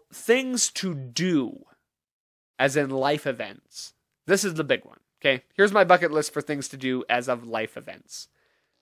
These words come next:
Number one, um, go on tour in, in the band. Like, um,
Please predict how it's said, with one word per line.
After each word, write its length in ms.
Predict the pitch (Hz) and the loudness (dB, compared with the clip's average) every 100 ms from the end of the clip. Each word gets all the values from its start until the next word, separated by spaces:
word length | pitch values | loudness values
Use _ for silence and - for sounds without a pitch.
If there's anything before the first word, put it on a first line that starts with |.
| _ | _
Number 280 | 135 180 202 | -2 4 6
one, 320 | 170 120 87 _ _ _ _ _ _ _ _ _ _ - _ _ _ | 6 2 -2 _ _ _ _ _ _ _ _ _ _ -20 _ _ _
um, 600 | 131 123 117 117 117 - _ _ _ _ - | -4 -2 -4 -8 -12 -20 _ _ _ _ 2
go 140 | 160 | 4
on 140 | 165 165 | 6 2
tour 380 | - 214 131 - _ _ _ _ _ _ _ _ _ _ _ _ _ - | 0 -2 -2 -6 _ _ _ _ _ _ _ _ _ _ _ _ _ -10
in, 300 | 135 139 131 _ _ _ | -6 -6 -8 _ _ _
in 200 | 131 139 | -6 -4
the 60 | 139 | 2
band. 400 | 147 156 113 127 | 6 6 4 -4
Like, 260 | 123 113 - - - _ _ _ _ - | -4 -4 -10 -20 -20 _ _ _ _ 4
um, 420 | 147 151 143 131 | 8 8 6 0